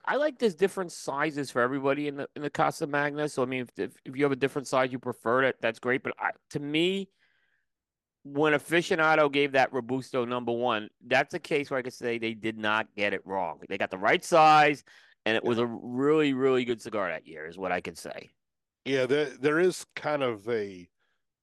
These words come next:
Speaker 2: lot of Vitolas in that line. It's, it's a dizzying
Speaker 1: Yeah.
Speaker 2: array of 'em, you know, and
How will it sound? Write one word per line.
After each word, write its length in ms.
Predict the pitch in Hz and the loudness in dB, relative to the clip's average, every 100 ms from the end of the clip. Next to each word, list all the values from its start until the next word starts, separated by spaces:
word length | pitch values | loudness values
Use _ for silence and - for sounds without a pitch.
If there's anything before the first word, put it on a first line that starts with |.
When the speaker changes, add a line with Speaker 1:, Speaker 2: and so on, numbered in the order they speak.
| _ _ | _ _
Speaker 2:
lot 500 | 107 104 123 135 135 | -10 -2 0 0 -2
of 380 | 101 110 98 95 - | -4 -4 -4 -8 -4
Vitolas 840 | 117 101 - 123 127 113 78 80 | -4 -4 -4 -2 -2 -2 -6 -10
in 140 | 85 90 | -10 -8
that 160 | 104 78 | -8 -10
line. 420 | 85 98 85 - - | -10 -12 -12 -18 -12
It's, 320 | 113 107 - | -8 -8 -8
it's 220 | 113 110 | -10 -8
a 60 | 110 | -8
dizzying 380 | 92 127 131 127 | -2 -2 2 2
Speaker 1:
Yeah. 120 | 101 | 2
Speaker 2:
array 460 | 104 101 110 127 110 | -2 -2 0 0 -2
of 200 | 85 82 | -4 -8
'em, 140 | 85 | -12
you 100 | 95 | -10
know, 300 | 90 98 104 | -6 -4 -4
and 140 | 92 | -4